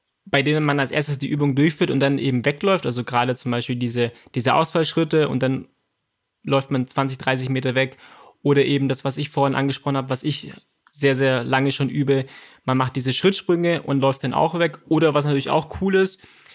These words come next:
ähm, ja, da braucht man dann vielleicht dann doch ein Stadion, aber man kann's genauso im Wald machen, so mit kleinen Hürden, ne?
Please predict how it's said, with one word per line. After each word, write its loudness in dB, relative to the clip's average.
ähm, 0
ja, 2
da 2
braucht 0
man -2
dann -4
vielleicht 0
dann -4
doch -2
ein -2
Stadion, 0
aber 0
man -2
kann's -4
genauso -2
im 0
Wald 0
machen, 0
so 0
mit -2
kleinen 2
Hürden, 2
ne? -2